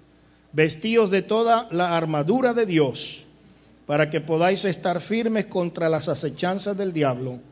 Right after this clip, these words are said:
Porque no tenemos lucha contra sangre y carne, sino contra principalos, contra potestades, contra los gobernadores de las tinieblas de este siglo,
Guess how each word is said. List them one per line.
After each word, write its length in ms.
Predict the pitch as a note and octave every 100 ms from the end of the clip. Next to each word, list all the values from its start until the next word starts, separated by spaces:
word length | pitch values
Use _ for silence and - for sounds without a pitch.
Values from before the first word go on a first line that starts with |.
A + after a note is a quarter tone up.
| - - _ - - _
Porque 300 | E3 E3+ F3
no 160 | G#3
tenemos 400 | A#3+ A3+ A3+ A3
lucha 420 | F3 B3+ A#3+ A#3+ A#3
contra 360 | G3 F3 E3+
sangre 440 | - G#3 A3 G#3+ G3+
y 60 |
carne, 560 | G3+ F3 D#3 D#3 E3 F#3+ - -
sino 400 | - - A3 G#3+
contra 460 | G#3+ A3 G#3+ G#3 -
principalos, 1040 | A3 A3+ A3 G#3 G#3 G#3 A3+ A#3 A3+ - - - -
contra 380 | G3+ G3+ G3+
potestades, 880 | G3+ G3+ F#3+ - - G#3 A3+ A#3 A3
contra 360 | - G3 G3 F#3+
los 160 | F#3
gobernadores 800 | E3+ G3 F#3 E3+ E3+ E3 G#3+ A#3
de 80 | G#3
las 200 | G#3+ G#3
tinieblas 600 | A3 F3 G3 A3 A3+ A3 - - -
de 300 | D#3+ F3+ G#3+
este 240 | G#3+ A3+
siglo, 640 | G3+ G#3 G#3 F#3+ F#3+ A#3+